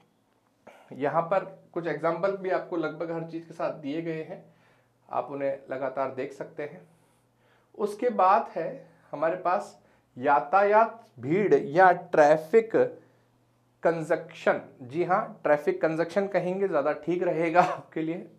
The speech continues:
<clears throat> जहाँ भी कोई उपयोगकर्ता को एक ही समय में इंटरनेट से कनेक्ट हो रहे हों या इंटरनेट सेवा प्रदान की केबलें उपयोगकर्ताओं की अधिकतम गति का समर्थन करने में सक्षम नहीं हो,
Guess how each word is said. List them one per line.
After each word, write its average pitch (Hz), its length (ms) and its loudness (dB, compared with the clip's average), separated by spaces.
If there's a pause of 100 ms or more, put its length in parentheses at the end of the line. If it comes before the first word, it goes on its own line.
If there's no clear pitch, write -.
(100)
<clears throat> - 640 -8
जहाँ 196 380 6
भी 240 120 -2
कोई 233 180 -2
उपयोगकर्ता 208 720 2
को 208 260 2
एक 214 360 2
ही 240 80 -4
समय 190 300 -2
में 196 240 -6
इंटरनेट 202 580 -2
से - 140 -2
कनेक्ट 208 420 -2
हो 170 160 0
रहे 170 240 2
हों 180 260 -2
या 165 380 4
इंटरनेट 185 440 -2
सेवा 175 320 -2
प्रदान 156 480 2 (560)
की 208 120 -2
केबलें 180 680 2
उपयोगकर्ताओं 175 920 4
की 202 240 -4
अधिकतम 165 580 0
गति 175 260 0
का 190 140 -2
समर्थन 165 500 -4
करने 165 340 -4
में 180 140 -6
सक्षम 190 420 -4
नहीं 170 420 -4
हो, 175 300 -4